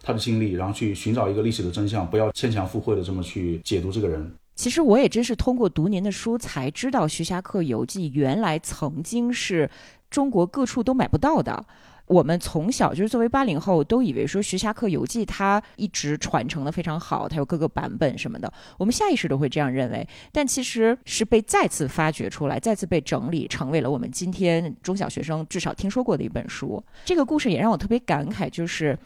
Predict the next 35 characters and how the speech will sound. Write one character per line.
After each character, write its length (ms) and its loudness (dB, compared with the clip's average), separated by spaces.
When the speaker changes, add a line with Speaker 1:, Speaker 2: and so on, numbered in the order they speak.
Speaker 2:
嗯， 220 -2
您 100 0
刚 160 2
才 100 -2
提 160 -2
到 200 4
这 100 0
个 80 4
丁 160 0
文 140 2
江， 260 0
他 240 -2
是 260 -2
这 140 0
个 100 4
地 140 -2
质 100 -4
研 160 0
究 200 0
所 380 0
第 140 -4
一 100 0
任 180 0
所 260 0
长， 180 0
他 120 -2
当 180 2
时 140 -4
才 260 0
只 160 -4
有 120 4
二 140 0
十 140 -2
六 180 2
岁。 300 -4